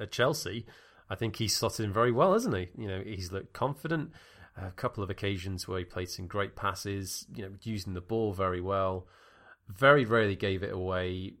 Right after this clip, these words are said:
read what was going on around him particularly well. Just great to see. Clearly a good performer. I think perhaps the only, <sighs> not necessarily frustrating, but disappointing element of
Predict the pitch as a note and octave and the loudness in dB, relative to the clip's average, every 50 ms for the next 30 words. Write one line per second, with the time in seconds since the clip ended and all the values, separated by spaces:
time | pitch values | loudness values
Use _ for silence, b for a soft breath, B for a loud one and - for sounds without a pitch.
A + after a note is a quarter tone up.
0 | - - G#2 F#2+ G2 G#2+ G#2+ G#2 F#2+ F2+ - - - - - - - F#2+ G2 A#2 | -16 -16 -12 -4 0 2 2 2 0 -2 -4 -6 -6 -6 -8 -12 -8 -2 -2 -2
1 | - G#2 G#2 F#2 - - G#2 F#2+ F#2 F#2 F2+ F2+ F2+ F2 F2 F2+ F#2+ G2+ G#2 G2+ | 0 0 -4 -6 -2 0 0 0 0 0 -2 -4 -4 -4 -2 0 0 2 2 2
2 | G2+ G2+ F#2+ G2+ F#2+ F#2+ F#2+ F#2 G2 - A2+ G#2+ - - G#2+ G2+ F#2+ G2 G2+ G2+ | 0 0 -2 -4 -4 -4 -6 -8 -8 -10 -10 -12 -10 -8 -8 -6 -4 -2 0 0
3 | G2 G2 G2 G2 - - - _ _ _ _ - - F#3 F3+ - - C3 A#2 G#2 | 0 0 0 -4 -6 -10 -16 _ _ _ _ -8 -8 -8 -8 -6 -4 -2 -2 -2
4 | G#2 - - - - E3+ F3 A2 F2+ - - C3+ C3 A#2+ A2+ G#2 F#2 - F#2+ - | -4 -6 -10 -6 -4 -4 -4 -4 -4 -4 -4 -2 0 0 -2 -2 -2 -4 -6 -8
5 | - F#2 - - F2 F2+ F2+ F#2 G#2+ B2 B B B B B B B B B - | -8 -12 -12 -10 -8 -8 -6 -6 -6 -8 B B B B B B B B B -6
6 | B2 - - F#3 E3 D3+ - - _ b b b b b b b b _ - G#2 | -2 2 2 2 2 2 -2 -10 _ b b b b b b b b _ -10 -4
7 | - - E3 D#3+ - - - - - C#3+ C#3+ D#3 D#3+ E3+ F3 E3+ E3+ E3 D#3 D3+ | 0 0 0 0 -2 -6 -10 -6 -2 0 0 2 2 2 2 2 2 2 0 -2
8 | - - - _ _ _ _ _ _ - B B B B B B B B - - | -4 -8 -14 _ _ _ _ _ _ -8 B B B B B B B B -20 -20
9 | - - - - - - - - D3+ F3+ G3 C4+ - E3 E3 - - B2+ A2+ - | -20 -20 -20 -20 -20 -20 -16 -10 -6 -4 -2 -2 -2 -4 -6 -6 -4 -4 -4 -4
10 | - A2 - C3 A#2+ A2+ G#2+ G2+ G2+ - - G#2 - - - - A2 A2 A2 - | -4 -2 0 2 2 2 2 0 -2 -4 -6 -6 -8 -6 -2 0 2 2 0 -2
11 | - G2+ F#2 F2+ F#2+ F#2+ G#2 - - G2+ - - A#2 A2+ G2+ - - F#2+ F#2+ F#2 | -4 -6 -6 -6 -6 -6 -6 -6 -6 -6 -4 -2 -2 -2 -2 -4 -4 -4 -4 -4
12 | F2+ F2+ F#2 F#2 G2 - F#2+ G2 F#2+ F2 | -4 -6 -6 -8 -8 -8 -8 -10 -10 -10